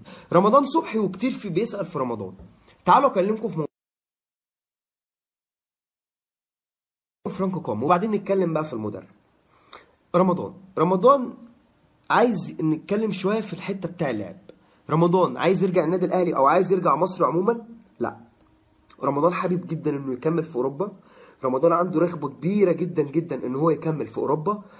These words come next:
آه، رمضان حابب انه يكمل في الدوري الانجليزي، مع العلم اني شايف القرار خطأ جدًا، لان رمضان ما بيلعبش. ده هيأثر على اي، بص يا جماعه، اللاعب اللي ما بيلعبش لو مركون في برشلونه اسمه ما بيلعبش، اسمه ما عندوش حساسيه المباريات، اسمه اما بيجي حتى المنتخب بيبان قوي على رمضان ان هو بعيد عن السكواد،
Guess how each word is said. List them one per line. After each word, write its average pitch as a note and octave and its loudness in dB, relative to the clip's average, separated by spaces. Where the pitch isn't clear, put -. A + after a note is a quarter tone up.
آه، B2+ 2
رمضان D3 2
حابب G3 -2
انه D3+ -4
يكمل E3+ 0
في - -10
الدوري D#3 2
الانجليزي، C#3+ -4
مع B2 0
العلم D#3 -2
اني C#3+ -4
شايف D3+ -4
القرار D3+ -2
خطأ E3 -4
جدًا، C#3 -2
لان D#3+ 4
رمضان D3 0
ما F3+ 2
بيلعبش. C3 -6
ده F#3 0
هيأثر - -4
على A#2+ -4
اي، A3 -6
بص A3+ -4
يا G3+ -4
جماعه، G3+ -2
اللاعب A3+ -2
اللي A3 0
ما D#3 -4
بيلعبش E3 -2
لو C#3 0
مركون C#3+ -2
في E3+ -10
برشلونه D3 -4
اسمه F3+ -4
ما C3 -4
بيلعبش، G2+ -8
اسمه D4 0
ما A3+ 6
عندوش G#3+ 0
حساسيه G3+ -6
المباريات، D#3 -2
اسمه B3+ -2
اما D#3+ 0
بيجي A#3 -2
حتى - -6
المنتخب F#3 -2
بيبان D#3+ -2
قوي B3 4
على D#3+ 2
رمضان E3+ 0
ان F#3 0
هو F#3+ 2
بعيد E3+ -2
عن C#3 -2
السكواد، A#2+ -2